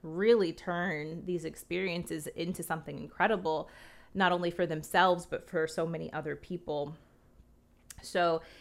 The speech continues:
it really just reinforced for me that sometimes the most tragic things create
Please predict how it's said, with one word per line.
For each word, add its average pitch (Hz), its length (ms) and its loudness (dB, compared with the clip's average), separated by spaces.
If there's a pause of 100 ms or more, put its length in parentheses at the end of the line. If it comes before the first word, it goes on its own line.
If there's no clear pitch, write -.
(120)
it 247 80 4
really 254 220 8
just 240 240 0
reinforced 196 480 0
for 165 160 -4
me 175 400 0
that 170 380 2
sometimes 170 460 -2
the 160 80 -4
most 156 280 -6
tragic 160 380 -2
things 175 600 -2 (480)
create 165 720 0